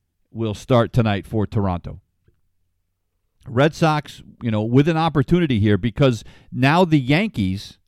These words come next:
now the Yankees have today off, but then they go and they have to play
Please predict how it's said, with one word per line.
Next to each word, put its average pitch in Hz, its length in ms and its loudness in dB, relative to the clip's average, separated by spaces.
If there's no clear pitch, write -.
now 104 120 -6
the 117 80 -2
Yankees 180 360 -4
have 180 240 0
today 143 380 0
off, - 460 -4
but 113 180 -4
then 147 280 -2
they 175 260 2
go 117 360 2
and 110 220 -4
they 170 240 0
have 160 300 -4
to - 40 -10
play 98 540 -4